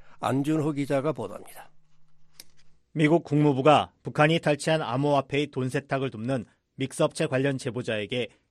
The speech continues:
Speaker 2: 최대 일천만 달러의 포상금을 지급하겠다고 밝혔습니다. 국무부가 운영 중인 정의에 대한 보상 프로그램은 십사 일 사회 연결망 서비스 X 한국어 공식 계정에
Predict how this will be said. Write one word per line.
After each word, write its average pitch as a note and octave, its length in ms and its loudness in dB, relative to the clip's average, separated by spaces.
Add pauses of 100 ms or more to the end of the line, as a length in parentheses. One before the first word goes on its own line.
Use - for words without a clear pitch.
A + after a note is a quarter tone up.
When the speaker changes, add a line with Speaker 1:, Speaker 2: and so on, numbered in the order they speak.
Speaker 2:
최대 D#3+ 300 -2
일천만 D3+ 560 -2
달러의 C3 320 0
포상금을 C#3+ 580 -2
지급하겠다고 A#2+ 800 -8
밝혔습니다. G2+ 760 -10 (840)
국무부가 D#3 480 4
운영 C3+ 260 2
중인 A#2+ 300 -2 (260)
정의에 D#3 380 2
대한 C#3+ 240 2
보상 B2+ 280 -2
프로그램은 B2 580 -2 (260)
십사 C#3+ 380 -2
일 D3 160 2 (200)
사회 F3 320 2
연결망 C#3+ 440 2
서비스 C#3 520 -4
X C3 380 -4 (180)
한국어 E3 400 0
공식 C3 380 -6
계정에 A2 480 -6